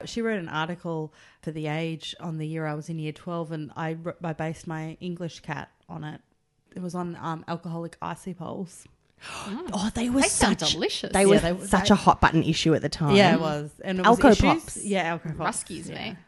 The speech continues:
Speaker 2: me.
Speaker 3: Sounds, sounds tasty. Someone bought, this is where I thought maybe it was you, C J. Someone bought The Picture Book of Imagine by John Lennon.
Speaker 1: That's me,
Speaker 3: Yeah,
Speaker 1: yeah.
Speaker 3: I knew that was you. See, now I know. And did you also buy Love You Forever?
Speaker 1: Yes.
Speaker 3: Why are you buying books to make your child cry?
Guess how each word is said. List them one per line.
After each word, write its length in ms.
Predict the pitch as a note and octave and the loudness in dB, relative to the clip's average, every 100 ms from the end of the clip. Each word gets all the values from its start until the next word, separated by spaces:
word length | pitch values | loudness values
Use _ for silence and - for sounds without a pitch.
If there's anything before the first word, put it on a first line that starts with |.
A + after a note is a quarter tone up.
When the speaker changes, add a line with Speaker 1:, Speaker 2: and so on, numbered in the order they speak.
| F3+ | -10
Speaker 2:
me. 80 | F#3 | 0
Speaker 3:
Sounds, 400 | A#3+ B3 F#3+ - | 2 0 -4 -8
sounds 240 | A#3+ A3+ _ _ | -8 -10 _ _
tasty. 640 | - - B3+ - - - - - D4+ - | -6 -4 -6 -8 -10 -12 -12 -4 -4 -4
Someone 380 | - - E4 G4+ | 0 2 6 6
bought, 320 | D#4 D#4 - _ | 6 4 2 _
this 220 | G#3 G3+ | 4 4
is 120 | A3+ | 4
where 100 | F3+ | 4
I 60 | D#3 | 4
thought 160 | D#3+ D3 | 4 2
maybe 180 | D3 | 2
it 60 | C#3 | 2
was 100 | D3+ | 2
you, 60 | D3 | 0
C 160 | D3 | -2
J. 160 | C#3+ C#3 | -4 -2
Someone 240 | - A3+ | 2 4
bought 160 | A#3 A3+ | 6 4
The 80 | - | 4
Picture 260 | F#3+ - E3 | 0 0 0
Book 180 | E3+ | 2
of 100 | E3 | 2
Imagine 460 | D3+ D3 C#3+ D3 B3+ | 2 2 2 2 2
by 120 | F#3+ | 4
John 280 | D#3+ D3+ D3 | 4 2 2
Lennon. 260 | D3 G3 F#4 | 2 0 -2
Speaker 1:
That's 280 | - - - | -8 -14 -14
me, 160 | D3+ F#3 | -10 0
Speaker 3:
Yeah, 140 | E3 | 0
Speaker 1:
yeah. 100 | F#3 | 2
Speaker 3:
I 40 | F3+ | 2
knew 140 | E3 | 2
that 120 | - - | 2 -2
was 140 | C#3+ | -6
you. 100 | D#3 | -6
See, 180 | - F3+ | 0 4
now 160 | E3+ D#3+ | 6 6
I 40 | |
know. 300 | D#3+ D#3 B2+ - | 6 4 0 -4
And 260 | D#3 E3 E3 | 2 2 4
did 160 | F3 | 2
you 120 | F3 E3 | 4 4
also 200 | D3+ D#3+ | 2 0
buy 140 | D#3 | 2
Love 220 | D3+ D3+ | 2 0
You 100 | D3 | 0
Forever? 460 | D3+ D#3 D3+ D#3 C4 A4 | -2 0 -2 -2 -6 -8
Speaker 1:
Yes. 320 | A3 F#3+ G3+ A#3 - - - - - _ _ | -10 -6 -6 -8 -14 -20 -20 -20 -20 _ _
Speaker 3:
Why 260 | - F3 G#3 | 2 4 6
are 40 | |
you 100 | B3+ | 6
buying 300 | A3+ A3+ G3 F#3+ | 6 6 6 6
books 200 | F3 - | 2 0
to 100 | F3+ | 2
make 180 | E3+ F3 | 2 2
your 80 | |
child 420 | D#3+ - E3 E3+ F3+ | -2 0 2 2 -2
cry? 440 | D#3 - - F#3 | -4 -4 -4 -8